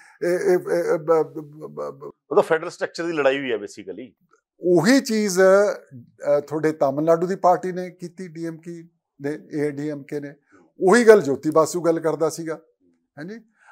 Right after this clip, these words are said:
Speaker 1: ਔਰ ਉਹੀ ਅਨੰਦਪੁਰ ਸਾਹਿਬ ਰੈਜ਼ੋਲੂਸ਼ਨ ਦਸਤਖਤ ਕਰਕੇ ਲੌਂਗੋਵਾਲ ਤੇ ਰਾਜੀਵ ਗਾਂਧੀ ਨੇ ਸਰਕਾਰੀਆ ਕਮਿਸ਼ਨ ਨੂੰ ਭੇਜਿਆ।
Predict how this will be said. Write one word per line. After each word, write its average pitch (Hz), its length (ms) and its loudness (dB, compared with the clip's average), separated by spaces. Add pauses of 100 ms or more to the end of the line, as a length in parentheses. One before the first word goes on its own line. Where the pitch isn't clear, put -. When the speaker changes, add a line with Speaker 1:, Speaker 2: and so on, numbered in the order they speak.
(140)
Speaker 1:
ਔਰ 190 120 8
ਉਹੀ 196 500 4
ਅਨੰਦਪੁਰ 220 400 2
ਸਾਹਿਬ 214 320 4
ਰੈਜ਼ੋਲੂਸ਼ਨ 156 720 -2 (300)
ਦਸਤਖਤ 220 500 2
ਕਰਕੇ 175 400 0
ਲੌਂਗੋਵਾਲ 156 560 0
ਤੇ 160 180 -6
ਰਾਜੀਵ 139 300 -8
ਗਾਂਧੀ 147 340 -6
ਨੇ 156 100 -6
ਸਰਕਾਰੀਆ 127 560 -4
ਕਮਿਸ਼ਨ 135 360 -14
ਨੂੰ 156 120 -14
ਭੇਜਿਆ। 127 320 -6